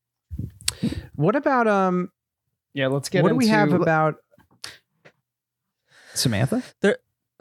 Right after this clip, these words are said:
Speaker 3: um, there was one funny little thing I saw, which is in line with the bus stuff that we, you guys always tell your
Speaker 2: Oh, sure.
Speaker 3: guests. Um,
Speaker 2: Mm-hmm.
Speaker 3: and that was in one of the first scenes when there's, like, a, um,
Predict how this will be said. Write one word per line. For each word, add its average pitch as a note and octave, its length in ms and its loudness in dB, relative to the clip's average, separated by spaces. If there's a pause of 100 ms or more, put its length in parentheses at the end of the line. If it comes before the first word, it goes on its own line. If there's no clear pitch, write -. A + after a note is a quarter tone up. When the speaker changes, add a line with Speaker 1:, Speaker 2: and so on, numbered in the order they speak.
(340)
Speaker 3:
um, B2+ 320 2
there F3+ 100 0
was F#3 200 0
one E3 340 0
funny D3 400 2
little C3 200 2
thing B2 200 0
I A#2+ 60 2
saw, A2 300 2
which G#2 160 0
is G#2 140 0
in A2+ 180 2
line A2 280 2
with G2+ 120 0
the A2 100 0
bus G#2 600 2
stuff B2 460 0
that A#2 100 0
we, A2 140 0
you G#2 160 0
guys G#2+ 180 2
always G#2 220 0
tell A2+ 120 0
your G2 200 0
Speaker 2:
Oh, G#2+ 140 4
sure. A2 140 0
Speaker 3:
guests. - 340 -2
Um, F#2 480 2 (360)
Speaker 2:
Mm-hmm. A2+ 100 -2
Speaker 3:
and A#2 100 2
that B2 180 2
was A2 160 2
in A#2 120 2
one B2+ 120 2
of B2 80 0
the A#2+ 60 0
first C#3 360 0
scenes A#2+ 460 2
when G#2+ 100 2
there's, G#2 160 2
like, G#2 180 0
a, F#2 520 2
um, E2+ 220 -2